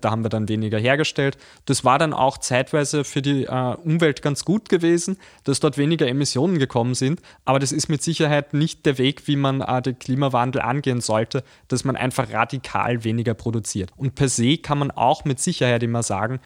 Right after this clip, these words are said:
dass solche Einschnitte für das Vorwärtskommen, für den Fortschritt dort selber auch nicht unbedingt vorteilhaft sind. Auf der anderen Seite, wir sind jetzt nun einmal eben in der Situation, in der wir sind. Und da müssen wir versuchen, das Beste draus zu machen und es schon ein Stück weit als Chance begreifen.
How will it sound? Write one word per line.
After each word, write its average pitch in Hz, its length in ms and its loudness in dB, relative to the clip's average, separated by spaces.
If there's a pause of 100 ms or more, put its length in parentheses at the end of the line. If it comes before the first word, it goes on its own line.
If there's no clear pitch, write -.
dass - 220 0
solche 135 360 2
Einschnitte 127 680 -2 (260)
für 143 680 2
das 147 180 2
Vorwärtskommen, 143 840 0
für 127 160 -4
den 127 140 -2
Fortschritt - 480 -4
dort 123 120 0
selber 127 360 0
auch - 160 -2
nicht 139 180 -4
unbedingt 127 580 -2
vorteilhaft 107 600 -2
sind. 107 260 -8 (140)
Auf 127 100 -4
der 117 140 2
anderen 151 260 2
Seite, 143 440 2 (100)
wir 117 100 0
sind 147 240 0
jetzt - 220 0
nun 131 160 -2
einmal 123 260 -2
eben 123 160 0
in 135 60 0
der 131 100 0
Situation, 123 500 -4
in 120 60 -2
der 107 140 -2
wir 113 80 -2
sind. 135 340 0 (100)
Und - 140 -4
da 117 100 2
müssen 139 200 -2
wir 131 80 -2
versuchen, 123 340 -2
das 123 120 -4
Beste 117 340 -2
draus 110 260 0
zu - 140 -4
machen 110 420 -4
und 127 580 2
es - 140 2
schon 156 240 4
ein 139 140 0
Stück - 320 -2
weit 135 240 0
als 131 120 -2
Chance 127 400 -2
begreifen. 98 540 -4